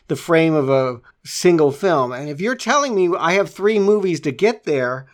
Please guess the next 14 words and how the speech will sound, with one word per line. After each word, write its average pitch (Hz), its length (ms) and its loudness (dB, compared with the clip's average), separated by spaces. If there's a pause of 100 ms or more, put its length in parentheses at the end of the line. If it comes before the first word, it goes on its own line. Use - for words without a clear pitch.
then 175 280 2
you 220 100 0
can 214 120 0
be 226 100 -2
judicious 202 720 -2
about 170 380 2
when 185 320 2
to 175 140 -2
calculate 175 760 -2
these 160 180 -6
moments. 156 680 -2
The 160 140 -8
fact 233 420 -2
that, 202 300 -4